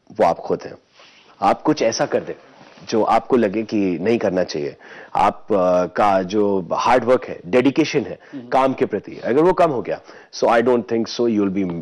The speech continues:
Speaker 1: able to make a big in this Indian film industry, but otherwise अगर आप ऐसे ही, जैसे आप, जो आपका डेडिकेशन है, जो एक पैशन है काम के लिए कि नहीं, इस सीन में कुछ अलग करेगा संतोष शुक्ला, दिखाएगा कि नहीं मैं क्या हूँ, you know,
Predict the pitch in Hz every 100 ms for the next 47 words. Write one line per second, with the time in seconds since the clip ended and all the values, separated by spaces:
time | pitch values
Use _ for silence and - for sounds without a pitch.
0 | - - - - 139 151 131 110 107 -
1 | 101 92 107 - - - 104 95 110 -
2 | 127 110 107 90 85 78 - 131 - -
3 | 101 - 127 165 165 113 - - 107 113
4 | 113 - 110 - 135 113 107 113 104 95
5 | 92 101 98 - 90 87 87 107 110 113
6 | 127 110 104 101 95 113 90 - - -
7 | 160 190 160 131 127 113 107 104 110 104
8 | 101 135 156 143 98 - _ _ _ _
9 | _ - 117 - 113 143 147 147 117 117
10 | - 135 143 135 113 113 123 123 135 120
11 | 120 139 147 147 135 135 127 127 113 82
12 | 73 _ _ _ - 113 175